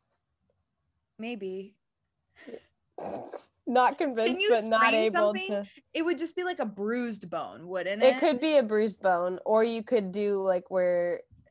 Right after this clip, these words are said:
Speaker 2: at least this happened in soccer to a couple girls, 'cause you just get whacked in the ankles by other people's feet, is where they would, like, crack or chip their bone. It wouldn't
Speaker 1: Okay.
Speaker 2: break, but they would chip a bone. So they would get, like, a bone spray that would float around, and that is what would cause them, like, irritation, and it would swell up and bruise around it.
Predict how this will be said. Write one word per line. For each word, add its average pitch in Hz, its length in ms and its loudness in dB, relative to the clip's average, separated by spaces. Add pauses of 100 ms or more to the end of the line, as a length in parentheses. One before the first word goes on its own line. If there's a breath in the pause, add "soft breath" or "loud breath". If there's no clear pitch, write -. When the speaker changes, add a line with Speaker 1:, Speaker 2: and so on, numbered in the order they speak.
Speaker 2:
at 185 120 0
least 202 160 -4
this 196 120 -10
happened 175 260 -2
in 165 140 -10
soccer 165 300 -6
to 160 100 -6
a 156 40 -10
couple 160 280 -10
girls, 165 400 -8
'cause 160 180 -18
you 160 60 -16
just 165 160 -20
get 170 120 -12
whacked 156 340 -8
in 170 60 -12
the 156 140 -12
ankles 165 340 -10
by 156 140 -12
other 156 140 -10
people's 160 300 -16 (140)
feet, 175 280 -14 (540 soft breath)
is 196 280 -2
where 190 160 2
they 190 100 2
would, 180 140 -4
like, 180 160 -4
crack 180 440 -2
or 180 100 -8
chip - 320 -6
their 156 140 -6
bone. 120 400 -10 (420)
It 185 60 -8
wouldn't 208 260 0
Speaker 1:
Okay. 208 80 -4
Speaker 2:
break, 185 420 0 (100)
but 185 120 -6
they 180 80 0
would 180 160 -4
chip 196 260 -4
a 190 80 -2
bone. 185 320 -2
So 202 120 -12
they 190 120 0
would 180 140 -4
get, 170 120 -4
like, 175 140 -6
a 170 60 -4
bone 165 300 -6
spray 160 240 -8
that 156 100 -4
would 165 100 -8
float 165 260 -6
around, 160 300 -6
and 165 180 -6
that 170 300 -2
is 165 120 -10
what 170 120 -6
would 160 140 -10
cause 160 280 -6
them, 160 120 -10
like, 151 200 -12
irritation, 165 640 -10
and 170 140 -8
it - 80 -10
would 156 160 -16
swell 151 300 -10
up 151 180 -10
and 151 160 -12
bruise 151 280 -14
around 139 280 -14
it. - 120 -12